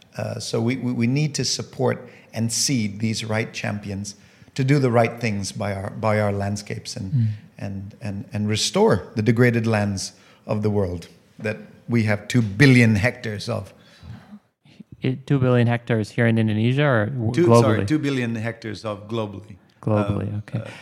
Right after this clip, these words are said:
Speaker 2: So
Speaker 1: somewhere between eighty to a hundred million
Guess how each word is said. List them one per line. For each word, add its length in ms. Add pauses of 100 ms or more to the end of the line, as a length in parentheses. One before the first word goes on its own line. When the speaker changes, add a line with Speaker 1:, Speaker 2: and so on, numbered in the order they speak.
Speaker 2:
So 200
Speaker 1:
somewhere 180
between 500
eighty 360
to 180
a 60
hundred 340
million 360